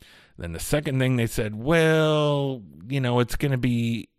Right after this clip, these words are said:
hybrid emulation F P G A." And then, like, like, the week of, maybe only a couple days before the pre-orders were due to go live,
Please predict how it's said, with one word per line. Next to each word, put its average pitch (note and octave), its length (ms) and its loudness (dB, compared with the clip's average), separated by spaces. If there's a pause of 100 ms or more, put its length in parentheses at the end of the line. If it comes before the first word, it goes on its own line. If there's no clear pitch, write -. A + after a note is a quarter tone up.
(600)
hybrid A#2 600 2
emulation G2+ 560 0
F F2+ 140 -6
P F2+ 200 -12
G D#2 200 -14
A." C2+ 120 -18 (460)
And G#2+ 220 4
then, G2 240 2 (160)
like, G#2+ 380 2 (640)
like, A#2+ 300 -8 (180)
the A2 160 0
week A#2 600 0 (580)
of, A2+ 360 0
maybe F3+ 300 2
only D#3 220 4
a A2 40 4
couple D#3 300 2
days A2+ 260 2
before F#2+ 480 -2 (320)
the - 80 0
pre-orders C3 720 2
were G2+ 200 -4
due C#3+ 240 2
to F3 60 8
go D3 160 6
live, F#2 680 0